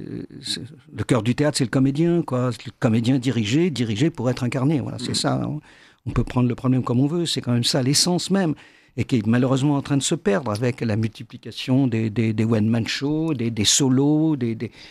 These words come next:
Speaker 1: des, des adaptations, des, des, des, euh, des vraies pièces de théâtre. Il y en a quand même maintenant de, euh, très,
Speaker 2: Il y
Speaker 1: très
Speaker 2: en a
Speaker 1: peu,
Speaker 2: quand
Speaker 1: quoi.
Speaker 2: même.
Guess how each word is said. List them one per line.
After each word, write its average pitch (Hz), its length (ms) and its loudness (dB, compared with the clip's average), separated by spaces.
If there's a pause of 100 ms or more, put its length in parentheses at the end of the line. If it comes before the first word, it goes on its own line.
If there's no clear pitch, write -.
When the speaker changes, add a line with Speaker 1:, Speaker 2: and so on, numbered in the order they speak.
(240)
Speaker 1:
des, 113 180 2
des 110 260 2
adaptations, 151 1080 2
des, 120 180 0
des, 120 200 0
des, 117 260 -2
euh, 104 40 -6 (300)
des 113 100 2
vraies 127 240 2
pièces 127 220 2
de 113 80 2
théâtre. 180 280 0
Il 110 40 -4
y - 20 -6
en 107 40 -4
a 139 40 -2
quand 120 140 -4
même 165 160 2 (280)
maintenant 120 300 -2
de, 113 120 -2
euh, 123 420 -4 (180)
très, 147 140 0
Speaker 2:
Il 131 60 2
y - 20 4
Speaker 1:
très 117 80 6
Speaker 2:
en 127 60 4
a 131 100 4
Speaker 1:
peu, 117 60 2
Speaker 2:
quand 127 100 4
Speaker 1:
quoi. 123 140 4
Speaker 2:
même. 98 180 0